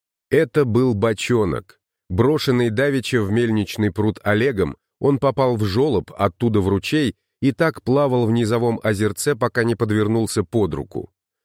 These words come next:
Всё произошло так неожиданно, а закончилось так хорошо,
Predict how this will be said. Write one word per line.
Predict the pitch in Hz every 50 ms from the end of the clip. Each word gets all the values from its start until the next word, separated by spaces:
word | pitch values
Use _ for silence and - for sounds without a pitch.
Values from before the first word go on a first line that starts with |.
| _ _ _ _ _ _ _
Всё | - - - 120 113
произошло | - 113 113 113 107 113 110 - 120 117 98
так | - 110 - -
неожиданно, | 110 110 110 110 95 98 123 143 120 104 98 92 85 76 - _ _
а | _ - 101
закончилось | 98 117 - - 123 117 - - 110 110 104 - -
так | 120 113 104 -
хорошо, | - 117 101 104 107 - - 160 160 135 -